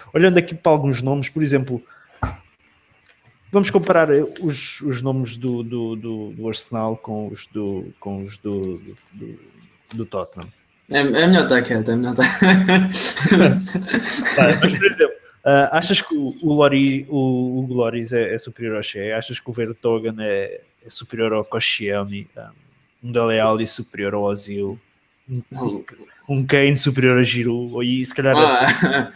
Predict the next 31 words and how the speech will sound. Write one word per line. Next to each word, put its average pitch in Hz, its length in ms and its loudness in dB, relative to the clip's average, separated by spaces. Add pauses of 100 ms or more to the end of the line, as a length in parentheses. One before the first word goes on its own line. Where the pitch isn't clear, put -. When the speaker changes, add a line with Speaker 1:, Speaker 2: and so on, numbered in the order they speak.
Speaker 2:
<laughs> - 140 -18
Speaker 1:
é, 147 100 6
Speaker 2:
aí 180 120 8
Speaker 1:
se 226 60 8
Speaker 2:
não 202 100 6
Speaker 1:
calhar 170 160 8
Speaker 2:
acho - 240 -6
que - 80 -6
não 143 160 0
há 139 140 2
qualquer 135 420 0
tipo 127 260 -6
de 113 60 -14
dúvida. 110 580 -10 (240)
Speaker 1:
E 170 80 0
se - 120 -4
calhar 151 200 6
se 156 120 2
olharmos 147 260 2
para - 140 -4
o - 20 -2
banco, 135 180 -2
se - 60 -8
calhar 131 260 -2
mesmo 131 280 -6
o 123 40 -10
Pochettino 123 520 -8
é 117 40 -6
superior 113 440 -8
ao 107 80 -6
Wenger. 95 360 -10